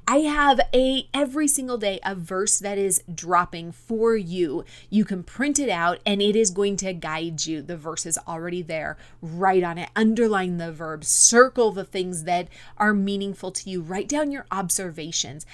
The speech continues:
How are you going to apply it to your life? I'm gonna tell you at the end how, one way that I like to apply these and, and kind of application and prayer put together. And then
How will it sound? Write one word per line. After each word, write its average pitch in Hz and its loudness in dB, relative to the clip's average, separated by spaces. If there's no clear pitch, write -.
How 226 4
are 285 4
you 226 2
going 202 2
to - -8
apply 165 -10
it 170 -14
to 185 -6
your 165 -6
life? 156 -6
I'm 208 0
gonna 226 -2
tell 196 0
you 196 0
at - -4
the 165 -6
end 165 -8
how, 185 0
one 233 8
way 220 2
that 190 -4
I 185 -2
like 180 -2
to 185 -6
apply 165 -6
these 160 -8
and, 156 -10
and 165 -12
kind 277 -4
of 415 -4
application 190 0
and 156 -14
prayer 156 -2
put - -10
together. 156 -10
And 208 0
then 190 -2